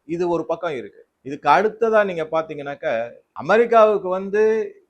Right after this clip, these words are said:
யூரோப் என்னதான் இருந்தாலும் நட்பு நாடு, எல்லாம் ஒண்ணா சேர்ந்துருவாங்கன்னு வச்சுக்கோங்க ஒரு ஸ்டேஜ்ல. எதுல அவங்களுக்கு கான்சென்ட்ரேஷன் அப்படின்னா, எண்ணெய் வளம் மிக்க கல்ஃப் கண்ட்ரீஸ். இந்த கல்ஃப் கண்ட்ரீஸ்ல வந்து இப்ப சவுதி அரேபியா பெட்ரோ டாலரை வேணான்ட்டாங்க, நம்பர் ஒன், அது ஒண்ணு. அதனால அவங்களுடைய கிரிப்பு போகுது, அங்க கிரிப்பு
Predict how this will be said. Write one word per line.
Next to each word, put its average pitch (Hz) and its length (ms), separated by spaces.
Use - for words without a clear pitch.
யூரோப் 214 340
என்னதான் 220 320
இருந்தாலும் 233 300
நட்பு 214 280
நாடு, 202 180
எல்லாம் 156 240
ஒண்ணா 196 260
சேர்ந்துருவாங்கன்னு 190 580
வச்சுக்கோங்க 156 260
ஒரு 139 200
ஸ்டேஜ்ல. 135 440
எதுல 240 280
அவங்களுக்கு 233 560
கான்சென்ட்ரேஷன் 175 560
அப்படின்னா, 107 440
எண்ணெய் 240 440
வளம் 202 380
மிக்க 165 600
கல்ஃப் 170 320
கண்ட்ரீஸ். 113 420
இந்த 139 240
கல்ஃப் 285 200
கண்ட்ரீஸ்ல 175 440
வந்து 160 200
இப்ப 143 120
சவுதி 185 400
அரேபியா 147 460
பெட்ரோ 151 280
டாலரை 127 440
வேணான்ட்டாங்க, 123 560
நம்பர் 117 240
ஒன், 104 200
அது 123 320
ஒண்ணு. 95 60
அதனால 131 360
அவங்களுடைய 131 480
கிரிப்பு 151 260
போகுது, 101 360
அங்க 131 280
கிரிப்பு 131 280